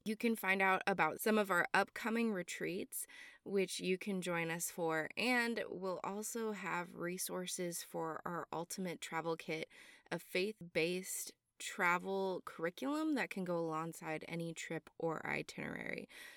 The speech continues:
But without further ado, let's go ahead and dive in. Now, I want to start off by saying I am not an expert on this topic. And if you have anxiety, depression,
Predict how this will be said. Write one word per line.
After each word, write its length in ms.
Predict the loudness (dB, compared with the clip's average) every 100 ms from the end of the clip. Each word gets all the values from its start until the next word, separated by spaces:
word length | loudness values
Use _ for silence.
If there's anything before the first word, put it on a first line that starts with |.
| -20 _ _ 2
But 300 | 2 2 0
without 580 | 0 0 0 2 2 2
further 420 | 0 2 2 2
ado, 420 | 0 0 0 0 0
let's 360 | 0 0 0 -2
go 260 | 0 0 0
ahead 420 | 2 4 4 2
and 220 | -2 -2
dive 400 | 0 0 0 -2 -2
in. 420 | -4 -4 -10 -14 _ -20 -20 -20 -14 2
Now, 520 | 8 8 8 2 -4 _
I 100 | 4
want 200 | 6 4
to 60 | 2
start 260 | 2 4 6
off 200 | 4 4
by 160 | 2
saying 540 | 2 0 0 0 -2 -6 -4
I 440 | 2 4 4 2 0
am 260 | 0 2 4
not 460 | 2 2 0 -2 -6 -8 -8 -14 -4
an 480 | -2 0 -2 -2 -8 _
expert 500 | 0 0 -4 -2 -2 -2
on 260 | -2 -2 -2
this 220 | -6 -6
topic. 560 | -6 -8 -10 -12 -14 -18 -18 -18 -4 0
And 340 | 2 4 2 2
if 200 | 0 0
you 240 | -2 -2
have 380 | 0 2 2 0
anxiety, 920 | -2 -2 0 2 2 2 2 0 0
depression, 920 | -2 -2 -2 -2 -2 -2 -2 0 -2